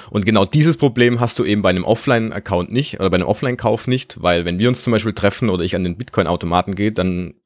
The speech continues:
müssen wir keine Daten hergeben, sondern es wechseln einfach nur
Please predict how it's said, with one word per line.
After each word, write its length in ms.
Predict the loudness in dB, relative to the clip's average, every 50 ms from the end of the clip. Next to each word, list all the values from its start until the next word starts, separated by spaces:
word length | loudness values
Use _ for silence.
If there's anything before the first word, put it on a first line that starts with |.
| _ -20 -20
müssen 460 | -20 -14 -8 -4 -4 -2 0 0 2
wir 100 | 0 0
keine 320 | 0 0 -2 -2 -2 -2
Daten 340 | 0 0 0 0 0 -2 -2
hergeben, 520 | -2 0 -2 -2 -2 -4 -4 -6 -8 -12 -16 _ _ _ _ _ _ _ _ _
sondern 240 | -10 -6 -4 -2 -2
es 100 | -2 0
wechseln 280 | -2 -2 -2 -2 -4 -2
einfach 320 | 0 0 0 0 0 0 0
nur 420 | 0 2 2 2 2 2 0 -4